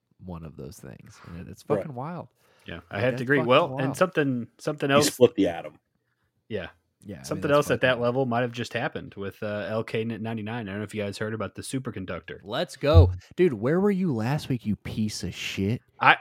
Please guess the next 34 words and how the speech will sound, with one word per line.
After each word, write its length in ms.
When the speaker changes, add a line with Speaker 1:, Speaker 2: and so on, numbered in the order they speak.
Speaker 3:
I 140
was 240
literally 500
in 120
the 80
dark, 420
and 100
I'm 140
not, 160
like, 160
that's 220
not 240
an 60
exaggeration. 720
I 60
was 140
literally 600
Speaker 1:
God, 80
Speaker 3:
driving 420
Speaker 1:
dude, 100
Speaker 3:
around. 140
Speaker 1:
we're 180
gonna, 300
we're 160
gonna 140
bring 360
up 200
the, 140
okay, 180
so 140
once 420
you 60
get 180
done 300